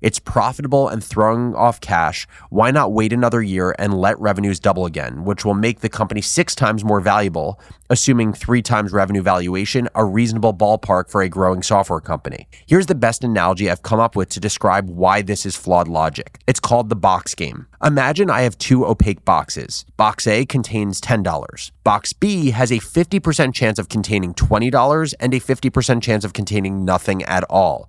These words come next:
You pick either box and take whatever's inside. Which box do you pick? Of course, statistically, there's no difference, so this isn't a question of math or economics or intelligence. It's a measure of your attitude towards risk.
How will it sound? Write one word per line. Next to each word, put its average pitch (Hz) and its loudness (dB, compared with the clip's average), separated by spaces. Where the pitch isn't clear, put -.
You 117 4
pick 147 2
either 120 2
box 101 0
and 107 -10
take 113 -2
whatever's 101 2
inside. 87 -2
Which 117 0
box 90 0
do 107 0
you 90 0
pick? - -2
Of - 0
course, 175 2
statistically, 127 0
there's 98 0
no 110 2
difference, 82 0
so - 0
this 110 0
isn't 143 0
a 117 2
question 104 -2
of 85 -4
math 95 -2
or 85 -2
economics 95 0
or 87 -2
intelligence. 90 -2
It's 147 0
a 143 2
measure 120 2
of 113 -2
your 127 0
attitude 98 -2
towards 92 -4
risk. - -4